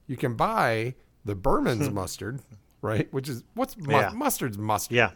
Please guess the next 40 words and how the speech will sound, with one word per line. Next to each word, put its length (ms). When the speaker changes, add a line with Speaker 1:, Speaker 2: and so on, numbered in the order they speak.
Speaker 1:
I 40
mean, 140
come 160
on. 180
You 100
can 100
buy 160
the 80
Berman's 440
mustard 480
for, 100
like, 260
Speaker 2:
Yeah. 140
Speaker 1:
eighty-nine 460
cents 320
for, 300
for 260
a 60
half 240
a 60
gallon, 460
right? 220
Speaker 2:
It's 180
good 220
stuff, 420
dude. 280
It's 200
in 100
my 140
fridge 340
right 220
now. 340
Speaker 1:
It's 140
good 260
mustard. 520
Or 480
the, 200
sometimes 840
they'll 160
Speaker 2:
Mm. 280